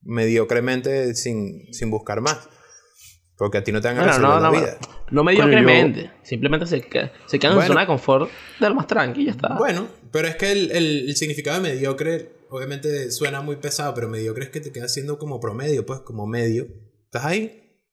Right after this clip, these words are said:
Speaker 1: como haciendo el bare minimum, pues, estás como cumpliendo con
Speaker 2: Ok.
Speaker 1: tus tareas,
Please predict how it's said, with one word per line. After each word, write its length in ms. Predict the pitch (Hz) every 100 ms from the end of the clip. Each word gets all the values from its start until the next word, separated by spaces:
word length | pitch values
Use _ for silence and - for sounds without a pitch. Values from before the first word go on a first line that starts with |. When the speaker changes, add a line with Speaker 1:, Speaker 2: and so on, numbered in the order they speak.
| _ _
Speaker 1:
como 220 | 127 131
haciendo 340 | 123 - 131 143
el 140 | 156
bare 200 | 151 160
minimum, 460 | 160 151 120 107 104
pues, 160 | 131 117
estás 200 | - -
como 260 | 143 143
cumpliendo 480 | 139 123 123 117 135
con 120 | 151
Speaker 2:
Ok. 60 | 139
Speaker 1:
tus 80 | 110
tareas, 500 | 120 143 190 196